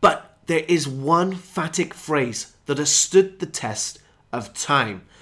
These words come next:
First used so long ago and still used today, it is the word goodbye. Now, in English, just like pretty much every language, words change over time. So in English, nice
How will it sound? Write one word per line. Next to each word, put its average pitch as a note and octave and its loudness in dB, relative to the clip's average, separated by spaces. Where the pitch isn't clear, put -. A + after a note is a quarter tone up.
First G3 2
used E3+ 2
so A3+ 0
long F3 6
ago A#2+ -4
and A2+ -8
still F3+ 2
used C#3+ 0
today, A2 -8
it B2+ -2
is B2+ 0
the B2 -4
word G2+ -6
goodbye. G2 -4
Now, C3+ 2
in F3+ 4
English, C#3+ -4
just - 0
like C3 0
pretty C3 -2
much A#2+ -4
every C#3+ 0
language, A2 -8
words F#3+ 2
change G2+ -8
over A#2 -6
time. D#3 -4
So D3+ 2
in C3+ 0
English, F3 -2
nice C3+ -2